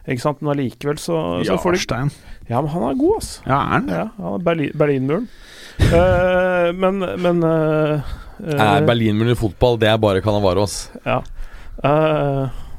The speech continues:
Speaker 1: bare spør, eh, Jon Carew hva, hvordan man skal takle det.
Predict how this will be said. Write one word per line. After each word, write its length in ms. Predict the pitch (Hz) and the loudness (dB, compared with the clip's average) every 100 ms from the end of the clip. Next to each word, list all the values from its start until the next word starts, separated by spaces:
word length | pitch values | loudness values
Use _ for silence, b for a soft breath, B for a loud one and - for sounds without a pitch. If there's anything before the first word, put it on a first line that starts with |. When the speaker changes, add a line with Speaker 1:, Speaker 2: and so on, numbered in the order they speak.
| B B - | B B -4
Speaker 1:
bare 220 | 131 127 | -2 -2
spør, 240 | - 127 127 | 0 0 2
eh, 460 | 123 127 127 123 | 0 2 0 0
Jon 160 | 127 123 | -2 0
Carew 400 | 117 - 123 131 | -2 0 -2 0
hva, 160 | 123 123 | 0 0
hvordan 300 | 127 123 123 | 0 0 -2
man 100 | 120 | -2
skal 400 | 127 127 127 127 | -4 -2 -4 -2
takle 380 | 131 - 123 | -4 -4 -4
det. 100 | 113 | -4